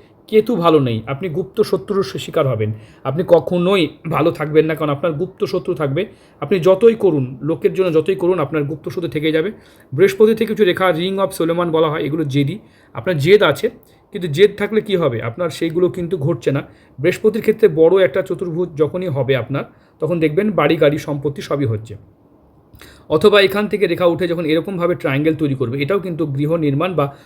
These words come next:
বাড়ির যোগকে নির্দেশ করবে। বাড়ি হওয়ার একাধিক জায়গা দেখা যায়, যেমন বাড়ি এখান থেকেও দেখা যায় এরকমভাবে, এটা গিফটেড বাড়ি বা পৈতৃক বাড়ি বলা হয়,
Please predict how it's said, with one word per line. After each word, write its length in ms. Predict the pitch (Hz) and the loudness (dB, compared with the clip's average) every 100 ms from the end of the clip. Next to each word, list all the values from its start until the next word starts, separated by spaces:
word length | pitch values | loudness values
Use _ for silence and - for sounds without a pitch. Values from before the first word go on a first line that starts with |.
| _ 139 | _ -2
বাড়ির 300 | 143 170 156 | 2 2 2
যোগকে 240 | 165 170 | -2 0
নির্দেশ 280 | 151 135 139 | -2 0 -2
করবে। 280 | 127 113 220 - _ - | -4 -6 -8 -14 _ -8
বাড়ি 240 | 135 175 226 | 0 2 4
হওয়ার 240 | 226 247 | 2 2
একাধিক 360 | 180 202 208 190 | 0 0 0 2
জায়গা 220 | 185 185 | 2 2
দেখা 240 | 160 151 | 2 -2
যায়, 200 | 147 151 | -2 -2
যেমন 220 | 156 156 151 | 0 0 0
বাড়ি 260 | 143 147 - | 0 -2 -4
এখান 320 | 165 180 175 | -8 -8 -6
থেকেও 180 | 165 165 | -4 -2
দেখা 240 | 135 135 | -2 -2
যায় 140 | 135 | 0
এরকমভাবে, 480 | 131 139 147 139 135 135 - _ | 0 0 -4 -2 -2 -4 -14 _
এটা 140 | 160 | -2
গিফটেড 440 | 170 143 208 220 180 | 0 0 2 4 4
বাড়ি 200 | 156 165 | 2 2
বা 100 | 180 | 2
পৈতৃক 440 | 185 185 185 170 | 2 -2 -2 -2
বাড়ি 160 | 147 143 | 0 0
বলা 200 | 131 117 | -2 -4
হয়, 160 | 135 | -8